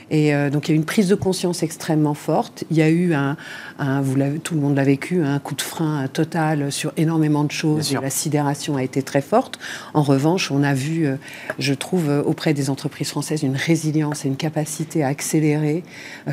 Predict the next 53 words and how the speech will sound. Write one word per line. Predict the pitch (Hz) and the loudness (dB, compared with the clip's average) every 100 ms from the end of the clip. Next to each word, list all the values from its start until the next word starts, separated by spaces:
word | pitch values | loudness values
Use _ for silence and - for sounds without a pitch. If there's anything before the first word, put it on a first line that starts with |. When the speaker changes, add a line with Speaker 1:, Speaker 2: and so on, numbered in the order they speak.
| 131 | -4
Speaker 1:
qui | 135 | -2
a | |
été, | 131 - 170 | -2 0 0
euh, | 131 | 2
mais | 127 | 0
phénoménale, | - 139 143 147 175 190 170 | -2 -2 0 0 0 2 0
hein. | 147 151 | 0 2
Speaker 2:
Toutes | 262 | 4
les | 220 | 4
entreprises, | 180 165 160 - 202 - | 2 0 -2 0 -2 -2
parce | 135 | -2
qu'on, | 131 | -2
on, | 101 104 - | -2 -4 -2
il | |
y | 104 | 0
a | |
des | 104 | 2
Speaker 1:
Beaucoup | 156 110 | 2 4
Speaker 2:
gros, | 131 | 2
Speaker 1:
d'entreprises. | 135 131 127 | 0 -2 0
Speaker 2:
beaucoup, | 143 160 202 233 180 | 0 2 2 4 4
même | 175 | 4
les, | 170 151 | 4 4
les | 151 135 | 4 2
entreprises | 147 143 - 147 | 0 0 0 2
moyennes | 156 160 165 185 196 | 4 4 4 2 -2
qui | - | -6
finalement, | - 147 143 175 165 - - | -2 0 2 2 -2 -6 -8
ça | - | 0
demande | 147 156 147 | 2 4 4
des | 156 | 6
moyens | 165 175 233 | 4 4 2
de | 262 | 0
passer | 151 143 139 | -2 -2 -2
de, | 131 123 120 120 120 | 0 0 0 0 -2
de, | 123 | -4
de | - | -4
transformer | 170 156 180 127 147 | -2 4 4 4 -2
Speaker 1:
La, | 143 | -2
Speaker 2:
son | |
entreprise. | 117 120 - 175 | -4 -4 -4 2
Speaker 1:
la | 170 170 | 4 4
première | - 220 214 202 | 2 2 2 4
vague, | 202 220 247 156 - | 4 4 4 2 2
les | 180 180 | 0 0
entreprises | 190 190 165 190 170 | 0 -2 -2 0 2
moyennes | 170 165 175 185 196 - | 2 4 2 2 -2 0
ont | 156 | 0
été | 147 156 | 2 0
sidérées, | 151 - 156 160 160 170 190 202 | 0 -2 2 2 4 2 2 0
ont | 170 | -4
pris | - 180 | -2 -2
conscience | 196 180 - 175 170 - - | -2 -2 0 0 0 -4 -6